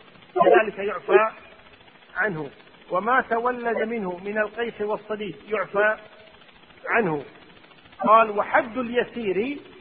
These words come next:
هو ما لا يفحش في النفس". طب ما لا يفحش في نفس من؟ في نفس الإنسان المعتدل، لأن بعض الناس قد يكون عندهم يعني، آه،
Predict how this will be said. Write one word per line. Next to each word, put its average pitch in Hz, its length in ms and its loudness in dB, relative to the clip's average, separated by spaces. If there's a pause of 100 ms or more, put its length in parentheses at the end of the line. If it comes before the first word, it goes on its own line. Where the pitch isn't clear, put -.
(220)
هو 233 260 2
ما 226 280 0
لا 214 180 2
يفحش 233 680 -4
في - 40 -8
النفس". - 500 -6 (1000)
طب 220 140 10
ما 254 120 2
لا 269 120 0
يفحش 247 280 -4
في 262 120 -10
نفس 262 260 -6
من؟ 226 300 -4 (720)
في 208 80 -8
نفس 226 220 -10
الإنسان 196 340 -10
المعتدل، 160 520 -12 (960)
لأن 269 360 0
بعض 247 260 2
الناس 247 420 0 (560)
قد - 220 -4
يكون 269 300 -6
عندهم 247 560 -2 (1200)
يعني، 196 580 -8
آه، 143 560 -12